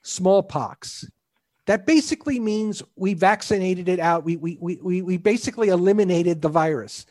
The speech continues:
Um, if it's vi-, or we eliminated the cause of it.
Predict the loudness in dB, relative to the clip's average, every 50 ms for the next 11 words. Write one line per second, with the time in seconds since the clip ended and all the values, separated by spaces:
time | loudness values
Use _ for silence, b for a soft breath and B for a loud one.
0 | b b b b b b 0 0 2 2 0 -2 -4 -10 -12 -14 -10 -8 -8 -8
1 | -6 -4 -4 -4 -2 -2 -4 -4 -6 -4 -6 -6 -6 -6 -8 -8 -8 -8 -6 -4
2 | -4 0 0 0 0 0 -4 -12 -14 -14 -8 -4 -2 -2 -2 -2 -2 -6 -6 -6
3 | -12 _